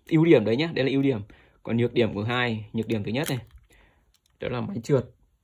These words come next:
Nên là nó rất dễ là đứt cáp. Đa số con nào đứt mới, con đứt cả mười. Và hiện tại dòng này tớ không bán nữa tại vì đồ sửa chữa của nó không có nữa. Đồ sửa chữa con này bây giờ là, ừm,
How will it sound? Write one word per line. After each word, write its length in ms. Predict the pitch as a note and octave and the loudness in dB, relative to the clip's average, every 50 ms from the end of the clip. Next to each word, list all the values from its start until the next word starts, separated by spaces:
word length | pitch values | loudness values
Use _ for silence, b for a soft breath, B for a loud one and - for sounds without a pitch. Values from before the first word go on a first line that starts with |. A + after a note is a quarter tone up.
| _ _ _ _ _ _ _ _ _ _ _ - | _ _ _ _ _ _ _ _ _ _ _ -4
Nên 200 | B2+ C3 B2+ A#2+ | -2 -2 0 0
là 120 | A2+ A2+ | 0 0
nó 160 | A2 A2 A2 | 0 -2 -2
rất 180 | A2+ D3 D#3 - | -2 -4 -6 -4
dễ 180 | - D3 D3 | -4 -4 -2
là 100 | D3+ D3+ | -2 0
đứt 160 | - - - - | -2 -2 -2 -2
cáp. 220 | D3+ D3+ D#3+ - - _ - B B B B B B B B B B B B _ _ _ _ _ _ _ _ _ _ _ _ _ _ _ _ _ | -2 -2 -2 -4 -6 _ -20 B B B B B B B B B B B B _ _ _ _ _ _ _ _ _ _ _ _ _ _ _ _ _
Đa 200 | - B2 C3+ B2+ | 0 2 2 2
số 160 | C3 - A#2+ A#2+ | 2 2 2 2
con 100 | C3+ C3 | 2 0
nào 100 | A#2 - | 2 4
đứt 180 | C#3+ D#3 D#3 | 4 4 4
mới, 180 | C#3 A2+ A#2 A2+ | 2 -2 -2 -2
con 120 | B2 A#2+ | -2 -2
đứt 120 | C3 - - | -2 -2 0
cả 80 | A2 | 0
mười. 260 | A2 A2+ A2+ G#2+ G#2 - B B B B B B B B B - - - - | 0 0 0 0 -2 -4 B B B B B B B B B -8 -8 -4 -2
Và 80 | B2 | 0
hiện 200 | A2+ B2 A#2+ A#2+ | 0 0 0 0
tại 200 | B2+ B2 G#2 G#2+ | -2 -4 -2 -2
dòng 160 | A2 A2+ A2+ | -4 -2 -2
này 140 | A#2 A2+ A2 | -2 -2 -2
tớ 100 | G#2+ A#2 | -2 -4
không 140 | G#2+ B2+ B2+ | -4 -2 -2
bán 180 | A#2+ A2 A2 A2+ | -2 -2 -2 -2
nữa 100 | B2+ D3 | -4 -4
tại 80 | C3 A#2+ | -6 -4
vì 380 | A2+ A2+ A2+ A2 A2 A2 A2 A2 | -2 -2 -2 0 0 -2 -2 -2
đồ 300 | A#2 A2+ A2+ A#2 A2+ A2+ | 0 0 0 0 -2 -4
sửa 120 | - - | -6 -6
chữa 220 | A2 - C3+ - - | -6 -4 -4 -4 -4
của 80 | B2+ | -4
nó 80 | A#2 G#2+ | -6 -6
không 140 | A#2+ A#2+ A#2 | -6 -6 -4
có 220 | A2 G#2+ A2 A2+ | -2 -2 -2 -2
nữa. 220 | - B2 C#3 D#3 D#3 - _ _ _ _ _ _ _ _ _ | -4 -6 -8 -10 -10 -12 _ _ _ _ _ _ _ _ _
Đồ 100 | - G#2+ | -8 -6
sửa 140 | G#2 A2 G#2 | -4 -4 -4
chữa 280 | G2+ B2 - - C#3+ B2+ | -4 -4 -4 -4 -4 -6
con 120 | - B2 A#2 | -6 -6 -6
này 160 | A#2 A2 G#2+ | -4 -4 -4
bây 120 | A2+ A#2+ | -4 -2
giờ 180 | B2 A#2+ A2 G#2 | -2 -2 -2 -2
là, 120 | G#2+ A2+ | -4 -4
ừm, 360 | A2+ A2+ A2+ A2 G#2+ G#2+ G2 | -6 -6 -6 -6 -6 -6 -8